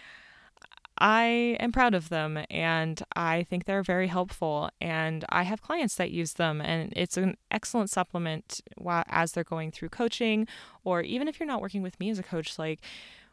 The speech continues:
whatever you're going through, these books can help you. Um, and I'll get into that in just a minute, but really quick to recap, the books that I just listed for,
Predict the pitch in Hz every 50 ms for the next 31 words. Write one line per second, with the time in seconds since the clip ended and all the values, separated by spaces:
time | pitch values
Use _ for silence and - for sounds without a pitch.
0 | _ _ - 175 202 208 233 247 262 262 262 247 - 196 190 196 208 208 - -
1 | 202 196 190 190 185 175 175 185 185 180 - - 175 - - - 190 175 - -
2 | 190 190 - - 185 185 180 180 175 180 - - - - 170 160 156 156 156 156
3 | 151 151 156 160 175 - - 180 175 175 165 202 214 220 214 - 214 196 196 185
4 | 185 - - 175 165 160 165 165 165 - 175 165 170 180 190 208 214 226 220 -
5 | - 185 180 180 - - - - 190 175 165 160 160 170 196 202 - - 185 175
6 | - 196 - - - - 165 180 175 170 165 160 160 156 - - - - 170 -
7 | - - - 165 - - 165 160 156 - - - 196 202 208 - - - - -
8 | - - - - - - - 226 233 226 - - 247 233 226 226 220 220 - -
9 | - - - - _ _ - - - - 196 180 175 175 175 170 170 170 170 165
10 | 165 165 170 175